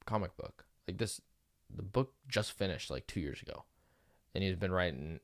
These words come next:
he, he released a chapter every month for, like, twelve years. Uh, and so it's, like, him, like,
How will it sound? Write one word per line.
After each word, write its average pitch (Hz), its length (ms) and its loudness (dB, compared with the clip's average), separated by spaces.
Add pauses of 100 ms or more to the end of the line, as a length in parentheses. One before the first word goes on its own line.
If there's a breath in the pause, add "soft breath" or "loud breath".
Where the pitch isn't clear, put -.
(140)
he, 98 220 -2
he 101 80 0
released 95 400 2
a 95 80 2
chapter 82 580 0
every 90 260 0
month 82 280 -2
for, - 180 -10 (400)
like, - 180 -6
twelve 64 280 -2
years. - 320 -10 (760)
Uh, 80 120 0 (120)
and 95 400 2 (400 soft breath)
so - 140 4
it's, 117 120 4
like, 110 160 6
him, 127 420 8
like, 107 240 6